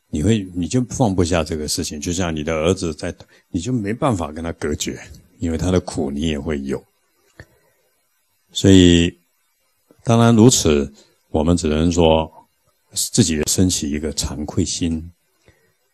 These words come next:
然后来忏悔，然后再来要了解万法皆空。你不要一直觉得他，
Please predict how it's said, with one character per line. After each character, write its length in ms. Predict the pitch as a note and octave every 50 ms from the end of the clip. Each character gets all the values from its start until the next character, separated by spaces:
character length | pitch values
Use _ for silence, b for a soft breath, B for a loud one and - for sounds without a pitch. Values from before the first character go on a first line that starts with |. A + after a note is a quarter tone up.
| _ _ _ _ _ _ _ _ _ _ _ _ _
然 100 | E2+ E2
后 320 | F2 G#2 A2 G#2+ G2+ G2 - - - _ _ _ - -
来 180 | - - D#2
忏 340 | - - - A2 F2+ D#2+ D2
悔， 160 | C#2 D2 C2+ - - _ _ _ _ _ _ _ _ _ _
然 80 | - F#2+
后 40 | F#2
再 160 | - A#2 G#2
来 140 | G2+ G2 G2
要 160 | F#2+ F2+ F2+
了 240 | F2 E2 E2 E2+ E2+
解 160 | - D#2+ D2+
万 260 | D#2+ G#2+ G#2+ F#2+ D#2
法 160 | - E2+ C#2+
皆 200 | C#2+ - G2 F2+
空。 300 | - - - G2+ G2 G2
你 100 | F2+ E2+
不 80 | F#2 A2+
要 100 | A#2+ B2+
一 60 | C3
直 100 | A#2+ A2+
觉 160 | G#2 F2+ F2+
得 140 | F2 F2 E2
他， 260 | - F#2 F2+ F2+ F2+